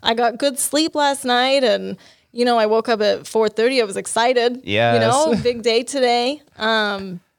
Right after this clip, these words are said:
Speaker 1: but yeah, I got the gym out of the way today. Um, so that's, that's a typical routine for me. And then if, but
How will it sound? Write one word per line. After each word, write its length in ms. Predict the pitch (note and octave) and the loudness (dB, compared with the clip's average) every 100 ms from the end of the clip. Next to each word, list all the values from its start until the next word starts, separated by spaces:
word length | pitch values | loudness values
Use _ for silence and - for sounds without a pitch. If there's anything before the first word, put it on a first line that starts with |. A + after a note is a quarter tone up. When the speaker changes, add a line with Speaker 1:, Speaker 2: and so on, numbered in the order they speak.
| _ _ _ _ - - - | _ _ _ _ -18 -16 -4
Speaker 1:
but 120 | A#3+ | 0
yeah, 140 | A#3+ | 2
I 80 | G#3+ | 2
got 160 | A3 G#3+ | 2 2
the 80 | G#3+ | 0
gym 240 | A#3+ A#3+ | 2 2
out 120 | A3+ | 2
of 80 | A3+ | 2
the 100 | G#3+ | 2
way 360 | G#3 G#3 G3+ F#3+ - | 2 2 0 -4 -6
today. 500 | G#3+ G#3 G3+ B3+ D4+ _ _ _ _ _ | -2 0 2 0 -2 _ _ _ _ _
Um, 220 | G#3 G#3+ | -2 0
so 120 | G#3 C4 | 0 0
that's, 280 | E4+ E4+ | 0 -2
that's 260 | - B3 D4+ | -6 -4 -2
a 60 | D4 | -2
typical 360 | C4+ A3+ A#3 | -2 0 0
routine 420 | F#3 F3+ - G#3+ G#3+ | 0 -4 -2 -2 -2
for 180 | G#3 | -4
me. 220 | G3 F3 D#3+ | -4 -4 -4
And 260 | B2+ G3+ | -2 0
then 280 | G#3 G#3 G3+ - | 2 2 -2 -2
if, 400 | G#3 G#3 - - _ _ _ _ | 0 0 -6 -20 _ _ _ _
but 380 | G3+ F3 - | 0 0 0